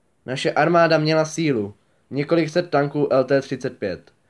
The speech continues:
Pěchota nebyla pozadu s kulometem Z B dvacet šest. Nakonec nedošlo k boji, rozhodli to v Mnichově.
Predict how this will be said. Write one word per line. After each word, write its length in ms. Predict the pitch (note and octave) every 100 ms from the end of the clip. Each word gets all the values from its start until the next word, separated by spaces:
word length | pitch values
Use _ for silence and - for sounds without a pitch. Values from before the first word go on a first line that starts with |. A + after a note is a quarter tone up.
| _ _ _
Pěchota 400 | C3+ C#3+ D#3 D#3
nebyla 340 | D#3 D3 D3+
pozadu 480 | C3+ B2 B2+ C3 C#3
s 140 | C#3 -
kulometem 580 | C#3 C#3 C#3 C3+ C#3+
Z 120 | C3+ C3
B 240 | A2 A#2+
dvacet 360 | A#2 A2+ A#2 G#2+
šest. 540 | G#2+ F2+ - - - _ _ _ _ _
Nakonec 400 | B2+ C3+ E3 E3
nedošlo 440 | E3 E3 F3 E3+ B2
k 60 |
boji, 400 | G#2+ A2+ G#2+ G2+ G2 -
rozhodli 480 | A2+ B2+ C#3+ C#3 C#3+
to 180 | C#3
v 40 | C3
Mnichově. 560 | C3 B2 A#2+ G2+ F2